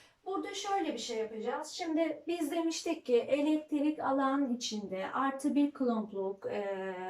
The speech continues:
artı bir birimlik yüke K noktasından L noktasına getirmek istiyorum, değil mi ben? K noktasından L noktasına getirirken ne yapmış oluyorum? Elektriksel kuvvetlere karşı iş yapmış oluyorum.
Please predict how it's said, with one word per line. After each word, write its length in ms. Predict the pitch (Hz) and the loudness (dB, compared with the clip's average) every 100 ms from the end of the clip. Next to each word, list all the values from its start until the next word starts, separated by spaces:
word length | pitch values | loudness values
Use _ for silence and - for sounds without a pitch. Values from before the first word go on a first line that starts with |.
| 190 - - - | -6 -8 -20 2
artı 440 | 240 262 - 233 | 4 4 2 4
bir 300 | 285 294 220 | 6 4 2
birimlik 480 | 233 220 214 196 - | 0 2 0 -2 -2
yüke 500 | 262 - 226 202 202 _ _ | -2 0 -4 -4 -10 _ _
K 340 | - 349 349 349 | -2 2 2 2
noktasından 1120 | 302 277 - 240 233 220 220 220 240 349 330 | 0 -2 4 4 4 0 2 4 2 0 0
L 220 | 330 320 | 2 2
noktasına 560 | 277 - 226 214 302 370 | 0 -2 -4 -4 -2 -2
getirmek 480 | 311 277 220 214 - | 0 -2 -4 -6 -8
istiyorum, 420 | - - - 311 | -12 -10 -8 -2
değil 120 | 330 | -2
mi 80 | 214 | -2
ben? 160 | - - - - - _ | -6 -10 -16 -20 -20 _
K 240 | 330 370 | 2 4
noktasından 640 | 392 392 330 - 294 262 277 | 2 -2 -6 -2 0 2 2
L 160 | 330 | 2
noktasına 540 | 330 311 294 285 285 269 | 0 -2 -4 -4 0 0
getirirken 680 | 285 294 320 320 320 294 320 | 0 -2 -4 -6 -2 -2 0
ne 40 | |
yapmış 400 | 330 240 254 - | 0 -2 -4 -2
oluyorum? 520 | 226 220 220 339 381 - - - | 2 2 4 2 0 -8 -6 2
Elektriksel 720 | 285 302 - 285 - 226 226 | 4 4 2 -2 0 -6 -2
kuvvetlere 540 | 311 294 - 220 214 | 4 4 4 -2 0
karşı 360 | 311 277 - 349 | 2 2 2 -4
iş 220 | 330 247 | -2 -2
yapmış 320 | - - - | -4 -6 -10
oluyorum. 360 | 180 190 - | -10 -8 -10